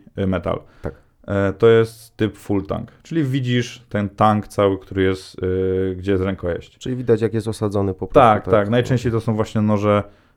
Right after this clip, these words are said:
Speaker 1: e, chociaż w kuchni też, też są takie, e, noże survivalowe i tak dalej. No bo w-, widzisz, że tam jest ta rączka, ta metalowa,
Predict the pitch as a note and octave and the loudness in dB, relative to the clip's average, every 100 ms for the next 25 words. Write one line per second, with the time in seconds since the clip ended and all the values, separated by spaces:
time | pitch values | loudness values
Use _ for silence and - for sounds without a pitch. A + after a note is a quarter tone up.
0 | - G#2 G#2 G#2 - G#2+ A2 G2+ G2+ - | -6 -4 -2 -4 -6 -6 -4 -2 -4 -4
1 | - G#2 A2 G2 G#2+ - G#2 G2+ - _ | -6 -4 -4 -2 -2 0 -2 -2 -12 _
2 | _ - G2 F#2+ F#2+ F#2+ F#2 F#2+ F#2+ F#2 | _ -4 -2 0 0 -2 -2 -2 -4 -4
3 | F#2 F2+ - _ - G2 G2 - G#2 A2 | -6 -8 -12 _ -4 -2 -2 -4 -4 0
4 | G#2 G#2+ G2+ G2 G2 F#2 F#2 - - _ | 2 2 2 -2 -2 -4 -6 -6 -12 _
5 | - C3+ C3 A#2 A#2+ A#2 A#2 G#2 G2+ G#2 | -10 -4 -4 -2 -4 -4 -4 -4 -4 -4
6 | F#2+ - G2+ B2+ - A2+ G2 G2+ G#2+ A2 | -6 -2 0 0 0 -2 -2 -2 0 0
7 | G2+ | 0